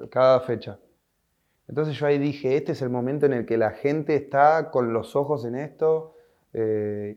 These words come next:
y somos varios que venimos en ascenso, tengo que seguir manteniendo ese ritmo". Y, eh, dos mil dieciséis fue donde explotó todo, fines de dos mil dieciséis. Y el dos mil diecisiete ya lo había, lo arranqué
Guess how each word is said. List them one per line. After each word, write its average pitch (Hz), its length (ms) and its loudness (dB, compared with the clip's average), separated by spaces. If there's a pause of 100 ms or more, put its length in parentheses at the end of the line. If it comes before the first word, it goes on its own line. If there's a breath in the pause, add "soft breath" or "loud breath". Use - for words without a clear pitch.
y 113 180 -6
somos 147 280 0
varios 147 300 8
que 123 100 -4
venimos 113 420 -2
en 110 80 -8
ascenso, 110 420 -10
tengo 127 240 -4
que 117 160 -4
seguir 127 460 -2
manteniendo 117 880 -4
ese 120 240 -6
ritmo". 113 360 -6 (800)
Y, 104 800 -6
eh, 117 100 -8
dos 104 220 -8
mil 127 220 -2
dieciséis 127 600 -2
fue 117 160 -6
donde 104 200 -8
explotó 104 360 -10
todo, 104 260 -10
fines 120 280 -6
de 117 60 -4
dos 104 120 -4
mil 110 140 -8
dieciséis. 101 400 -12 (460 soft breath)
Y 123 100 0
el 117 100 4
dos 113 140 0
mil 131 180 0
diecisiete 131 800 0 (280 loud breath)
ya 117 160 -2
lo 117 100 4
había, 110 460 6
lo 101 240 0
arranqué 107 1040 2